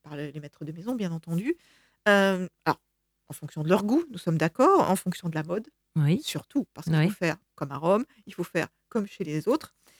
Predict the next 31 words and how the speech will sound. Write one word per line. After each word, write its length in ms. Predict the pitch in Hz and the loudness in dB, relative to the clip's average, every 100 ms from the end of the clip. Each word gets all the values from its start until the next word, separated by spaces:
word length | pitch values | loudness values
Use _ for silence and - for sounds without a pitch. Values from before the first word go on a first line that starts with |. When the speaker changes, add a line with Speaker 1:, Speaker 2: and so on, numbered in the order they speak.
| _ _ _ _ - | _ _ _ _ 6
Speaker 1:
Euh, 240 | 202 190 180 | 8 10 8
mais 260 | 185 247 370 | 6 6 8
aussi, 400 | 311 - - 339 440 - _ _ - | 6 4 0 -2 -4 -6 _ _ 0
euh, 540 | 190 180 170 170 160 - _ _ _ _ - | 4 4 2 -2 -10 -16 _ _ _ _ -4
on 80 | 214 | 0
peut 180 | - | 4
introduire, 680 | 311 - - 262 240 269 262 - - | 4 4 2 2 6 6 6 4 0
euh, 140 | 170 | 0
dans, 400 | 160 254 277 233 165 | 4 4 6 4 2
euh, 280 | 165 156 156 | 2 0 -2
ces, 480 | - - 185 180 - | -4 -2 2 2 2
euh, 140 | 156 | -2
décors 600 | 151 170 - 247 330 220 180 _ _ - _ | 0 0 2 4 4 2 0 _ _ -20 _
ce 160 | - | -2
qu'on 200 | 196 247 | 2 4
a 100 | 247 | 4
vu 120 | 247 277 | 4 2
pour, 380 | - 233 202 | 0 0 2
euh, 220 | 185 185 175 | 2 2 2
le, 280 | 175 165 165 | 2 0 0
le 100 | 160 | -2
décor 260 | 175 214 | -2 -4
public, 540 | - 190 170 370 - 196 180 _ _ _ 185 | -4 -4 -4 -6 -2 -2 -2 _ _ _ 0
euh, 580 | 175 170 156 151 156 147 - | 4 4 2 0 -4 -6 -2
une 160 | 262 320 | 2 4
volonté, 680 | 262 220 214 208 247 330 - _ _ _ | 4 4 2 2 2 2 0 _ _ _
euh, 260 | 185 175 165 | 2 2 2
soit 300 | - - 302 | 0 4 4
d'unifier, 440 | 240 247 240 - 269 | 4 2 0 0 0
soit 360 | - - 277 - | 0 2 2 2
de, 400 | 165 233 254 214 | 0 4 6 4